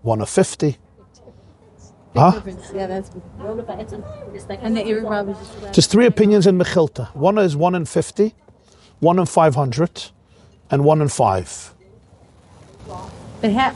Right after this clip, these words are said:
Speaker 2: and I guess Hashem decided that has to be sifted out. Like, we're s-
Speaker 1: No, they didn't want to go.
Speaker 2: They didn't wanna
Speaker 1: They didn't want to go. They liked it. They didn't want to go.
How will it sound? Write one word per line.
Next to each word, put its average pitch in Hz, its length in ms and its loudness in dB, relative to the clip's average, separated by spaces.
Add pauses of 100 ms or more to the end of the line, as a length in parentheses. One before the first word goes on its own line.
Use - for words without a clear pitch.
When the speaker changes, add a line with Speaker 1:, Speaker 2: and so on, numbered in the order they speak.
(140)
Speaker 2:
and 202 240 -2
I 220 80 -4
guess 202 180 -4
Hashem 220 380 0
decided 196 400 -2
that 196 160 2
has 196 160 -4
to - 60 -14
be 196 60 -6
sifted - 400 -4
out. 185 140 2
Like, 185 140 -2 (160)
we're 196 80 -6
s- - 220 -12
Speaker 1:
No, 233 200 8
they 175 80 6
didn't 247 220 6
want 277 160 4
to 285 60 2
go. 185 420 0
Speaker 2:
They - 80 -20
didn't - 160 -20
wanna - 140 -16
Speaker 1:
They 180 120 6
didn't 277 260 0
want 302 200 2
to 294 60 -2
go. 254 240 -4
They 202 160 2
liked 330 340 -2
it. - 340 -8 (640)
They 226 100 4
didn't 403 160 4
want 466 140 2
to 466 60 -4
go. 427 320 -4